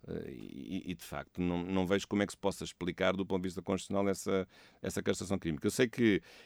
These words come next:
estes partidos, porque também, eh, vêm, eh, com outras ideias, eh, por exemplo, da prisão perpétua, às vezes socorrem-se de uma, de uma, de um procedimento mais populista, que poderia ser o referendo, e perguntar às pessoas o que é que acham do referendo.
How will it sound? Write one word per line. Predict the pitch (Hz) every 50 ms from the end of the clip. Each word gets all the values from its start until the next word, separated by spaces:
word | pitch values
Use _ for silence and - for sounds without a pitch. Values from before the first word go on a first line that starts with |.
| - -
estes | 123 123 - -
partidos, | - - 113 98 - 120 123 127 123 131 131 - - - - - - - - _ _ _ _
porque | - - - 110
também, | 110 110 107 107 104 95 92 92
eh, | 95 95 98 95 90
vêm, | 87 107 104
eh, | 104 101 101 98 95 87 -
com | - 101
outras | 95 87 95 85
ideias, | 92 87 101 104 101 95 87 80
eh, | 76 80 85 87 85 80
por | 76 85
exemplo, | 90 87 80
da | 87 82
prisão | 73 82 82 82 73
perpétua, | 80 78 - 98 98 101 - - 107 104 - - - - - - -
às | - 92 87
vezes | 82 110 117 -
socorrem-se | - - - - - 110 110 107 110 104 - - -
de | 98
uma, | 107 107 107 107 104 104 104 101 98 98 95 92 90 87 - 98 92 85
de | 82 95
uma, | 98 101 98 98 95 95 95 92 92 90 87 87
de | 85 92
um | 104 101
procedimento | - 101 98 - - - 98 104 95 90
mais | 95 92 -
populista, | - - 87 82 - 85 101 113 110 - 107
que | 82 -
poderia | - 90 95 92
ser | - 98
o | 98 87
referendo, | 80 82 - - - 92 107 110 101 98
e |
perguntar | 85 - 90 90 82 92 90 92
às | 87
pessoas | - - 101 85
o |
que | 92
é | 92
que | - 98
acham | 92 78 87
do | 87
referendo. | 85 - - 101 107 98 87 73 67 65